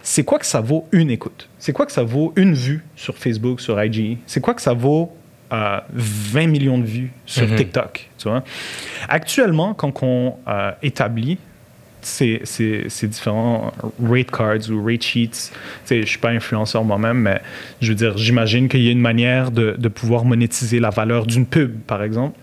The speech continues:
Speaker 1: Et puis, le fait d'avoir un pool qui permet d'être peut-être un peu plus direct avec l'artiste va permettre d'avoir, euh, tu sais, un pricing qui est peut-être un peu plus précis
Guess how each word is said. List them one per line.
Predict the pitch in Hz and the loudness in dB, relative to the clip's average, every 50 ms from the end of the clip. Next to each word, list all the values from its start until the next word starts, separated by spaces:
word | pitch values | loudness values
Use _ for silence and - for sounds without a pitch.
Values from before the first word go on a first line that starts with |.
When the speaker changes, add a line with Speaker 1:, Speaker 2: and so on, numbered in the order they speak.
| - - - - - - - - - - 143 | -20 -20 -20 -20 -20 -20 -20 -12 -4 0 0
Speaker 1:
Et | 135 | 0
puis, | 131 - 131 123 123 127 127 - - - - - - | 0 2 2 2 2 2 0 -6 -16 -16 -16 -6 0
le | - 135 143 | 2 2 2
fait | - - - 190 196 | 2 2 0 2 2
d'avoir | 165 131 120 120 131 143 143 143 - 143 | 2 0 2 2 2 0 0 0 -2 -4
un | 123 | -4
pool | 110 - - 202 208 165 139 147 156 151 147 - - | -2 0 2 4 4 4 2 2 -2 -6 -8 -10 -10
qui | - - 135 120 113 113 104 - | -8 -4 -2 0 0 -2 -2 0
permet | - 127 104 113 135 | 0 0 0 2 0
d'être | 139 131 - - - - | 0 0 -2 -4 -8 -4
peut-être | - 143 131 - | -2 -2 0 0
un | 131 | -2
peu | 117 - 127 120 - - - - | 0 -2 -4 -6 -6 -12 -12 -4
plus | - 147 139 123 113 | 0 0 2 2 2
direct | 120 113 135 110 127 151 - - | 0 2 2 2 2 0 -2 -2
avec | 113 110 127 - | -2 -2 -2 -2
l'artiste | 120 - - - 156 185 - - - | -2 -4 -4 -4 -6 -6 -6 -4 -2
va | 127 131 127 | 0 0 2
permettre | - 143 113 135 156 165 139 | 2 0 2 2 2 2 2
d'avoir, | 127 117 110 113 123 131 139 117 110 - - - - - - - - | 2 0 2 2 2 2 2 0 -2 -6 -14 -20 -20 -18 -8 -4 0
euh, | 120 110 107 107 104 101 104 - - - - | 0 0 2 2 2 0 0 -4 -8 -12 -4
tu | - 143 127 | 0 0 0
sais, | - - - - | 0 -2 -4 -4
un | 135 | -4
pricing | 117 - - 135 127 - - 165 180 160 | -2 0 0 0 0 0 0 0 0 0
qui | - | -2
est | 127 | -2
peut-être | - - 143 - | 0 0 0 0
un | 131 120 | 0 0
peu | - 131 | 0 -2
plus | - - 131 - | -6 -6 -10 -10
précis | - - - 120 - - 185 233 | -6 -4 -4 -4 -2 -2 -6 -6